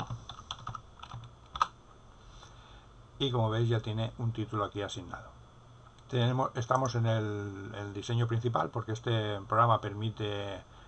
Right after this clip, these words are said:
diseños, eh, estructurados en una especie de árbol con subcircuitos, etcétera. Nosotros lo vamos a, a hacer todo en el principal. Y tenéis una serie de, eh, librerías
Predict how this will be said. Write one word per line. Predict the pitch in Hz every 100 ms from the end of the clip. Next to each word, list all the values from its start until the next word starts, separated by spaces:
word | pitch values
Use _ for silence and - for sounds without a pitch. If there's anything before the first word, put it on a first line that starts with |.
| -
diseños, | 104 - 110 113 107 104 104 -
eh, | 104 98 98 - - - - - - - - - - - - - - - - -
estructurados | 120 - 113 113 113 117
en | 110
una | 104
especie | 113 113 104
de | 117
árbol | 135 143 151
con | 117 107
subcircuitos, | 104 - 92 117 120 110 -
etcétera. | - 131 127 151 151 -
Nosotros | 117 113 113 110
lo | 107
vamos | 107 107 101
a, | 98 95
a | - 107 104 104 101 101
hacer | - 107
todo | - 113 101
en | 92
el | 92
principal. | 113 113 117 143 156 - - - - - - - - - - -
Y | 127
tenéis | 135 143 147
una | 143
serie | 123 135 139 127
de, | 123 143 - - - - - -
eh, | 120 113 104 98 95 92 90 - - - - - - - - - - - - - - - - - - - - - -
librerías | 127 127 123 120 131 127 -